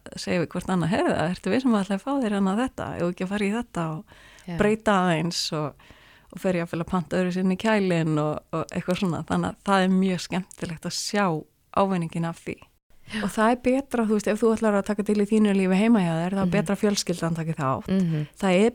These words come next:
Speaker 1: betra, það er, það eykur líkur árangri ef að vinnustaðurinn fer saman í eitthvað, eitthvað svona og, og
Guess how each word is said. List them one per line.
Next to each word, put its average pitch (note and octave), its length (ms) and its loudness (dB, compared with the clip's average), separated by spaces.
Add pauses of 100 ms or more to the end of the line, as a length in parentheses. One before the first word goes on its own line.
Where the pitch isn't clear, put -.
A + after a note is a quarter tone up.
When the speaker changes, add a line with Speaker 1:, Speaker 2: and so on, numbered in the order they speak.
Speaker 1:
betra, A3+ 360 0
það F#3+ 240 2
er, G3+ 260 2
það G3 380 -2
eykur A3 480 2
líkur G3+ 280 -2
árangri E3+ 520 0
ef F3+ 80 -2
að F3+ 120 2
vinnustaðurinn F#3 840 2
fer F#3 140 -2
saman F3 680 2
í F#3 180 2
eitthvað, E3 380 -4 (360)
eitthvað E3+ 260 -8
svona E3 420 -2 (580)
og, F3 500 -2 (300)
og E3+ 300 -4